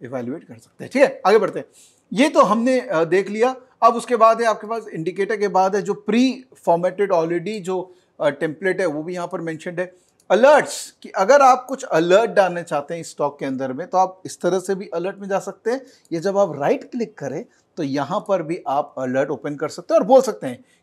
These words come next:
कि जब भी ये प्राइस हो तो मेरे को बता देना। आप ये भी बोल सकते हैं कि जब वॉल्यूम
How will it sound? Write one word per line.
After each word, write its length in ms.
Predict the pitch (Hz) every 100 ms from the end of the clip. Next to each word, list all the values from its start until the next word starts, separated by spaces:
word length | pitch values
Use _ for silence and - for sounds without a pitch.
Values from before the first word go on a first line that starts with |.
| -
कि 80 |
जब 180 | 151 175
भी 200 | 196 202
ये 60 | 196
प्राइस 460 | 196 156 170 165 160
हो 240 | 151 165
तो 60 | 160
मेरे 160 | 135 139
को 100 | 139
बता 300 | 131 135 131
देना। 340 | 135 139 143 _ -
आप 140 | 175 156
ये 140 | 180
भी 120 | 262
बोल 180 | 233 220
सकते 260 | 208 - 214
हैं 160 | 220
कि 120 | 220 202
जब 380 | 151 175 165 131
वॉल्यूम 540 | 127 156 208 254 151